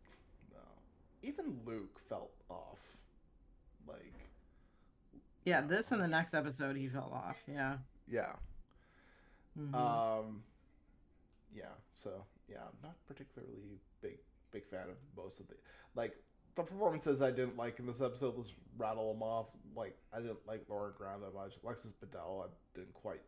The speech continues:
Speaker 1: like. Paris
Speaker 2: Mm-hmm.
Speaker 1: felt like a, a huge exaggeration of herself, which,
Speaker 2: Yeah.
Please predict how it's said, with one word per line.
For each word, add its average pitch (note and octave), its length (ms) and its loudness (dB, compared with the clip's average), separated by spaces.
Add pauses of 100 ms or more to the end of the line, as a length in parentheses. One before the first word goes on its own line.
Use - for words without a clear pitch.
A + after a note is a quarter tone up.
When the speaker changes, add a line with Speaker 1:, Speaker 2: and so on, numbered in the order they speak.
(120)
Speaker 1:
like. F#2 300 -6 (800)
Paris D#3+ 400 10
Speaker 2:
Mm-hmm. D3+ 100 -2
Speaker 1:
felt C#3 220 8
like B2+ 160 2
a, A2+ 80 2 (400)
a C3 60 -4
huge C#3+ 360 0
exaggeration A#2 760 2
of G#2+ 80 -4
herself, A2 520 0 (540)
which, B2 320 -4
Speaker 2:
Yeah. D#3 300 6